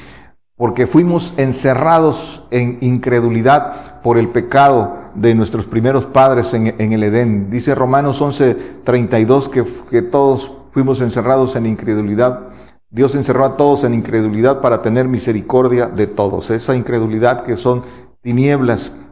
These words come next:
y que en el cual, eh, por la desobediencia todos, todos, eh, quedamos en la misma condición. La ceguera espiritual es el corte del espíritu libre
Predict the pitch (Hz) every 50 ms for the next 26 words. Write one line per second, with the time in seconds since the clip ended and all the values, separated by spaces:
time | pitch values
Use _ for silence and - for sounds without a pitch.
0 | - - 120 117 117 113 117 117 120 - - - - - 123 117 110 113 110 110
1 | 107 - 127 113 110 110 104 - - - 131 127 127 127 120 120 117 117 - -
2 | 120 123 123 110 107 107 110 107 104 - - - - - 120 117 117 113 113 107
3 | 104 - 113 110 110 117 131 139 139 131 - 123 104 92 - - - 131 127 120
4 | 110 90 - - - - - - - - _ _ _ _ - 131 135 131 120 -
5 | - 139 - - 120 123 117 113 110 110 107 - - - - 127 120 123 127 127
6 | - 123 117 113 110 117 127 117 120 117 113 104 - - 113 104 98 98 98 -
7 | 107 98 95 101 101 107 98 110 120 123 156 170 165 165 147 - - - - 127
8 | 123 - - - 131 120 120 110 113 - 151 143 147 147 143 147 - - - -
9 | - - - - 143 156 143 - - - - - - - - - - - 120 120
10 | 120 117 117 117 117 117 120 - - - - - - 156 165 165 160 165 - -
11 | 104 90 - - 110 117 113 113 107 - - 151 143 143 143 - 135 127 127 147
12 | 156 147 135 120 107 92 -